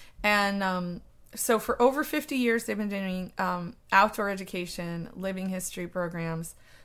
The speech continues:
for kids who come, like, school groups come up there, mostly from the city or Long Island, and kids getting out in nature who don't usually get into nature. So it's a great experience. And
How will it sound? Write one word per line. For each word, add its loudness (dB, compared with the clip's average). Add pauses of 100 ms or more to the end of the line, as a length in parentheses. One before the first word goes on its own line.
(100)
for -2
kids 4
who -2
come, -2
like, -2
school -6
groups -8
come -6
up -8
there, -6 (800)
mostly 8
from 2
the 6
city 2
or 6
Long 2
Island, 0
and -8
kids -2
getting 0
out 0
in 0
nature -4
who -4
don't -4
usually -4
get -2
into -4
nature. 2
So -2
it's -4
a -8
great 0
experience. -4
And 6